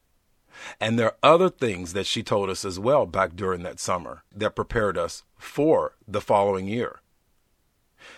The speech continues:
If you visit me at Black Walnut Point Inn and stay a while, I will tell you the whole story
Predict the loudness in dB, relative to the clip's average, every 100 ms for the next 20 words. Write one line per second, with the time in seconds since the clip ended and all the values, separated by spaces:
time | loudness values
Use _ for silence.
0 | -20 _ _ _ _ _ _ -4 0 0
1 | 2 2 2 0 0 0 -2 -2 -4 2
2 | 2 2 2 -2 -2 -4 -4 -4 -4 -6
3 | -4 -4 -8 _ _ -4 -4 -2 0 2
4 | 2 4 4 2 -4 _ _ _ _ _
5 | _ _ 8 8 8 0 -6 0 2 2
6 | 0 0 -2 -4 -10 -2 -2 0 -2 -2
7 | -2 -8 -6 -4 -4 -6 -12